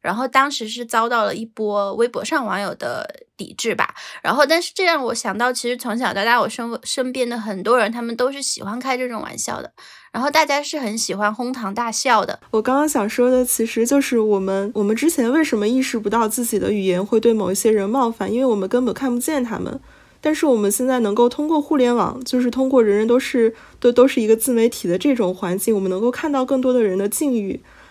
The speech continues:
Speaker 2: 那我们其实就可以知道我们的某一些语言，它，呃，产生的这个社会背景，它本身就是一个忽视那些少部分人的一个社会背景。那我们就会有意识地去选择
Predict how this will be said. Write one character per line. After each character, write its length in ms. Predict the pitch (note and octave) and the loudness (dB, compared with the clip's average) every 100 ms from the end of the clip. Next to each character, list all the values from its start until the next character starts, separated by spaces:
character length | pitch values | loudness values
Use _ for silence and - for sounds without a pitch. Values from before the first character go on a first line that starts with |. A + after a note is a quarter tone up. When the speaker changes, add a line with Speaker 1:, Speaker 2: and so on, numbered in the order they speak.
| _ | _
Speaker 2:
那 120 | F4 | 2
我 80 | D4 | 2
们 160 | G3+ F#3 | 2 0
其 180 | - G3+ | -2 -2
实 140 | A3 | -4
就 180 | G#3+ C4+ | 0 0
可 300 | B3 - F3+ | 0 -2 0
以 160 | A#3+ | 0
知 220 | F#3 - G#3 | -2 -4 0
道 160 | G#3 | 2
我 100 | F#3 | 2
们 180 | E3+ F#3 | 0 0
的 80 | G#3 | 0
某 200 | G#3 F3 | 0 0
一 40 | |
些 160 | F3 A3+ | 2 2
语 180 | A3 F3+ | 0 0
言， 280 | E3 E3 | -2 -2
它， 340 | G3+ - C4 D4 | -6 -2 -2 -2
呃， 260 | G3 F3+ - | -4 -4 -4
产 240 | - F3 | -4 -4
生 140 | F3+ A#3 | 0 0
的 100 | A#3 | 2
这 100 | A#3+ | 2
个 80 | |
社 160 | A3+ A#3+ | 2 2
会 140 | A#3 | 2
背 180 | A#3 A#3+ | 4 4
景， 160 | A3+ E3 | 2 -4
它 140 | G#3+ | -4
本 180 | A3 F3 | -4 -6
身 160 | G3 G#3+ | -2 0
就 140 | A3+ | 0
是 160 | A3 F3+ | 0 -4
一 80 | |
个 140 | F#3 G3+ | -2 -4
忽 240 | - C#4 | 0 0
视 260 | D4 - C4+ | 2 2 2
那 220 | G#3+ G3+ | 4 2
些 360 | - G3+ F#3+ - _ - | 2 0 0 -6 _ -10
少 220 | - - | -4 -2
部 120 | G#3 | 0
分 220 | A3+ G#3+ | 0 0
人 160 | F#3+ E3+ | -2 -2
的 80 | - | -4
一 100 | - | -6
个 340 | - - - | -4 -4 -2
社 180 | - G3 | -4 -4
会 100 | G#3 | -4
背 220 | G3 G#3 | 0 0
景。 220 | G3 - - - - - | 0 -6 -12 -20 -20 -8
那 120 | D4 C#4+ | 2 2
我 60 | |
们 120 | F#3 | 2
就 140 | G#3 A3+ | 2 2
会 140 | A#3+ | 4
有 100 | G3 | 2
意 140 | - B3 | 2 0
识 160 | B3 | 2
地 80 | G#3 | 0
去 160 | - B3 | 0 -2
选 280 | - E3 D#3 | 0 0 0
择 340 | - - - | -4 -2 -2